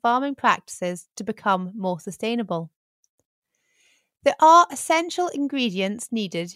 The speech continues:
to get the economics right for sustainable food system transformation. First, a common set of metrics that defines the environmental outcomes farmers need to achieve must be adopted across the food system,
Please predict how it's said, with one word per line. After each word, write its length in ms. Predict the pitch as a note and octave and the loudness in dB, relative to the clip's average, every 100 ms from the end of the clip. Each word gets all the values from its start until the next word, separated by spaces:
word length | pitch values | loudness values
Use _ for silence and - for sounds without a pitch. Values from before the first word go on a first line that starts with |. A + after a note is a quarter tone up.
| _ | _
to 80 | - | -6
get 220 | B3+ A#3 | -2 -2
the 160 | B3 - | -4 -10
economics 640 | C4+ D#4 D4 B3+ B3 - | -8 -6 -4 -4 -6 -6
right 300 | G3+ F3+ F#3 | -4 -4 -6
for 160 | - G#3 | -12 -12
sustainable 720 | A3 - - A#3+ C4 C#4 C#4 | -10 -8 -4 -4 -4 -4 -6
food 400 | - A#3+ A#3+ A3 | -6 -4 -4 -4
system 420 | - G3 - G3 | -8 -8 -8 -10
transformation. 920 | F#3 G3 F#3+ - G3 F3+ E3 - E3 D#3+ _ _ _ _ _ _ _ _ | -6 -4 -4 -6 -8 -6 -8 -10 -12 -14 _ _ _ _ _ _ _ _
First, 560 | A3 G3+ C4+ C#4+ - - _ _ - | 0 2 2 0 -12 -18 _ _ -10
a 80 | A3+ | -8
common 420 | - E4 F#4 F#4 | 2 2 2 -4
set 340 | - A#3+ A3+ A#3+ | 0 0 0 -4
of 120 | - | -4
metrics 680 | G#3+ - - F3+ - - - _ - | -4 -4 -6 -6 -6 -12 -20 _ -12
that 120 | A3 | -6
defines 600 | A#3+ - C4+ C#4 D4+ D4 | -6 0 2 2 0 -4
the 120 | B3+ | -4
environmental 920 | A3+ G#3+ A3+ B3 C4+ B3 A#3 - B3 - | -4 0 2 2 0 -2 -4 -6 -6 -2
outcomes 560 | A#3 A3+ - F3+ F3 - | -2 -2 -6 -6 -8 -4
farmers 560 | A3 A3 A3+ A#3 A3 - | 0 2 0 -4 -8 -6
need 320 | G#3 B3 A#3+ | -4 -4 -4
to 100 | D4 | -8
achieve 480 | C#4 - F#3 E3+ - - | -8 -6 -6 -6 -10 -10
must 380 | G3+ A3+ - - | -4 -4 -6 -6
be 100 | C#4 | -4
adopted 560 | A#3+ G#3 - F3+ E3 - | -2 -2 -4 -8 -8 -12
across 340 | - G3+ G3+ | -10 -8 -6
the 120 | - G#3+ | -10 -10
food 320 | G#3+ F3+ - | -6 -6 -8
system, 480 | E3+ - E3 D#3+ | -12 -10 -10 -10